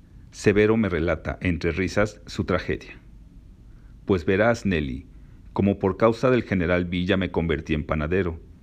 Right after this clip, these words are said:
Estábamos otros muchachos y yo platicando en la puerta de la casa de uno de ellos. Hacía unos momentos que el fuego había cesado. Los villistas estaban dentro de la plaza.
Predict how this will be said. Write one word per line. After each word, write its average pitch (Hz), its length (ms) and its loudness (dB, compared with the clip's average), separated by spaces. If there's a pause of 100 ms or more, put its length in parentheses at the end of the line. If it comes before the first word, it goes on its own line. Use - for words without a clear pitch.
(460)
Estábamos 160 560 2
otros 120 280 2
muchachos 104 520 0
y 98 40 -2
yo 90 160 0
platicando 90 540 0
en 90 60 0
la 80 160 -2
puerta 78 260 -2
de 85 100 0
la 71 140 -2
casa 76 300 -2
de 80 80 0
uno 76 160 -2
de 76 80 -2
ellos. - 360 -12 (600)
Hacía - 260 0
unos 92 220 -2
momentos 90 580 -2
que - 100 0
el 104 60 2
fuego 117 300 0
había 92 160 0
cesado. - 420 -6 (1000)
Los 110 140 2
villistas 120 500 0
estaban 90 400 2
dentro 78 300 -2
de 73 80 -4
la 71 160 -4
plaza. - 380 -8